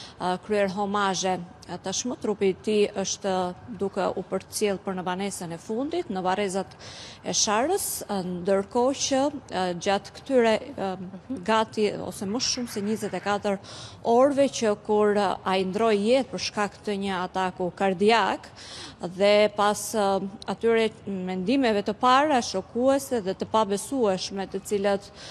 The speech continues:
ë, erdhën pra nga miqt, nga bashkëpunëtor të tij, nga politikan, tashmë pra është e gjitha duke u mbyllur, ë,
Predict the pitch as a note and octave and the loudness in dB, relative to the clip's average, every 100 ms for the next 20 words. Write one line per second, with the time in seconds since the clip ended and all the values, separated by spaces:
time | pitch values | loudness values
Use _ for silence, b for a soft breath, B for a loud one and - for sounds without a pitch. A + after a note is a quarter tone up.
0 | B B - - F#3+ F#3 - A3+ A3+ G3+ | B B -10 -4 0 0 0 2 4 2
1 | G3+ F#3 F#3 G3 F#3 F3+ F#3+ F#3+ G#3+ C4 | -2 -4 -2 0 0 0 -2 0 0 -2
2 | - - G#3+ F#3 F3+ F3 F3 F#3+ - B3+ | -2 -4 -2 0 -2 -4 -4 -4 -4 -2
3 | A#3 A#3 G#3+ A3 A3 A#3 - G#3+ A#3+ G3 | 0 4 4 2 0 -2 -2 -2 -2 -2
4 | F3 F3 F3 F#3+ F#3 F#3+ A3+ G#3 G#3 C4 | -2 -2 -2 -2 -2 -2 0 2 2 0
5 | - B B B B B - A3 A3 A3 | -6 B B B B B -10 -6 -4 -4
6 | G#3 G#3 G3 G3 G3 G3 G3 G3+ - G#3 | -4 -2 2 2 2 0 -2 -4 -4 -2
7 | G3 F#3+ - F#3 F#3 G#3 G#3 G#3 F3 F#3 | -2 -2 -6 -8 -6 -6 -4 -4 -4 -4
8 | G3 F#3+ F#3 - F3 F3+ F3+ G#3+ A#3 C#4 | 0 0 0 -4 -6 -2 4 6 6 2
9 | E4+ - - - - - - F#3 | 0 -6 -18 -20 -20 -20 -10 -2